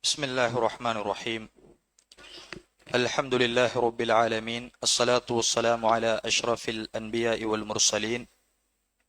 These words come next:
وعلى آله وصحبه أجمعين. أما بعد.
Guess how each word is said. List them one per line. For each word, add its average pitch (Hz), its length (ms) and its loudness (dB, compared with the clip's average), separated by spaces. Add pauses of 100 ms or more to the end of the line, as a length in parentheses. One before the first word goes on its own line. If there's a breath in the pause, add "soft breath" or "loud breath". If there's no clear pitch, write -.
(680 soft breath)
وعلى 139 440 8 (280)
آله 135 360 0
وصحبه 127 680 0
أجمعين. 117 680 0 (140)
أما 113 180 -2
بعد. 101 280 -8